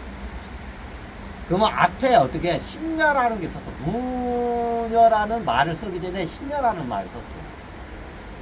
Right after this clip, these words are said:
야, 신녀는 뭐냐?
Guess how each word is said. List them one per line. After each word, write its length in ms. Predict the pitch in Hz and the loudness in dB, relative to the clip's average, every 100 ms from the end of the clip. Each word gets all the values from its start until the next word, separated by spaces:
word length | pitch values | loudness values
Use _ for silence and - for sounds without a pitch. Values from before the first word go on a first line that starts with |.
| - - - - - - - - - - - - - - - - - - - - - - - - - | -14 -14 -14 -14 -14 -14 -14 -14 -12 -12 -14 -14 -14 -14 -12 -14 -14 -14 -12 -12 -10 -10 -12 -10 -6
야, 80 | |
신녀는 480 | 262 294 330 320 285 | -6 -2 0 2 2
뭐냐? 400 | 170 110 131 151 | 2 0 0 -2